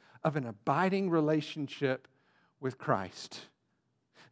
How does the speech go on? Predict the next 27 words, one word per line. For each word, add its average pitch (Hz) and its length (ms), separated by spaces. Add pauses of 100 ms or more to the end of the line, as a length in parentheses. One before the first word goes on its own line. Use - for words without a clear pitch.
(120)
But 180 160
it's 175 140
so 240 540
easy 202 400
for 175 160
the 160 80
Galatians, 160 640
and 147 80
if 143 100
it's 147 160
easy 202 300
for 175 120
them, 165 240
I 143 120
promise 175 540
you, 131 160 (180)
it's - 320
easy 180 340
for 151 260
us 139 360
to 165 100
turn 214 640
that 196 280
relationship 151 1080 (240)
into 151 720 (320)
a 147 80
ritual, 131 640